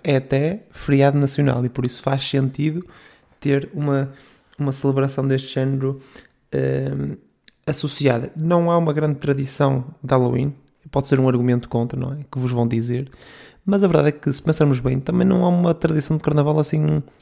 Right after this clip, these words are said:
tão grande, não é? Há duas ou três terras que efetivamente têm uma tradição minimamente forte, mas essas aí poderão continuar. Aquilo que eu me refiro é a tradição de pormos as nossas crianças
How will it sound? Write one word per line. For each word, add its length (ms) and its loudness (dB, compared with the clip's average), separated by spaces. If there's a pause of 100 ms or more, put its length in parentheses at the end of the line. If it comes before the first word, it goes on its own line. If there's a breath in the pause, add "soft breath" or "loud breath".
(120)
tão 160 6
grande, 200 8
não 140 2
é? 120 4
Há 40 2
duas 180 2
ou 80 2
três 220 -2
terras 320 0
que 300 0 (420 loud breath)
efetivamente 460 2
têm 280 0
uma 160 0
tradição 600 -2
minimamente 500 4
forte, 380 0 (140)
mas 260 4
essas 280 -2
aí 300 -2 (200)
poderão 260 4
continuar. 580 -2
Aquilo 220 -8
que 80 0
eu 40 4
me 40 2
refiro 380 0
é 160 0 (560 loud breath)
a 80 0
tradição 480 2
de 80 -8
pormos 240 2
as 80 2
nossas 420 -2
crianças 640 0